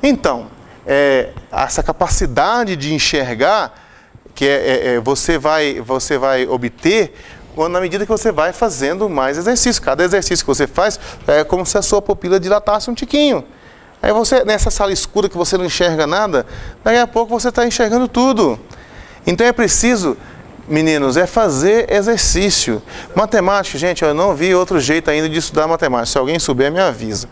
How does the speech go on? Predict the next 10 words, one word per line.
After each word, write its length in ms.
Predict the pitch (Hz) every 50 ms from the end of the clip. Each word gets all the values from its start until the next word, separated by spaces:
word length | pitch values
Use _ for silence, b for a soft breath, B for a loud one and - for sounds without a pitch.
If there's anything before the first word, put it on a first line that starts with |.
| -
Matemática 680 | - 202 - 190 139 135 147 165 180 165 - - 135 113 -
estuda 500 | - 135 - - - 180 185 156 160 - -
é 120 | 135 151
escrevendo. 840 | 165 - - - - 214 233 214 147 117 120 147 165 175 151 123
Nem 220 | 123 143 190 277 320
lendo 560 | 302 254 208 196 214 262 294 240 214 196 151
você 220 | 143 143 - 160
não, 200 | 151 151 151 151
não 120 | 143 143 147
aprende. 520 | 147 - - 127 120 113 107 107 104 -